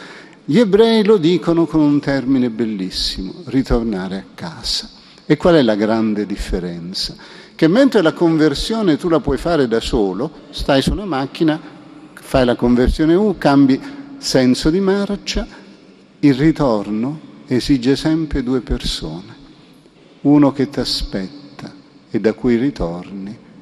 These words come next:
e tu che ti sei allontanato e che ritorni nella sua casa. Questo è il racconto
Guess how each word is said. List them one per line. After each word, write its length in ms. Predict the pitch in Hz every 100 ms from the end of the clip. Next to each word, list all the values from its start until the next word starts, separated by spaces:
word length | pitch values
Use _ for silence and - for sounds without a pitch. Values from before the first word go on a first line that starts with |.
| -
e 120 | 135 -
tu 260 | - 113 - - - -
che 180 | - -
ti 120 | 110
sei 220 | - 117
allontanato 920 | 113 107 107 104 104 85 90 98 - - - _ -
e 80 | -
che 160 | - 110
ritorni 580 | 110 104 107 104 110
nella 240 | 104 98 92
sua 300 | - 95 92
casa. 460 | - 87 - - - - - - - - - _ _ _
Questo 380 | - 139 -
è 60 | 98
il 60 | 92
racconto 840 | 98 - 101 95 95 95 - -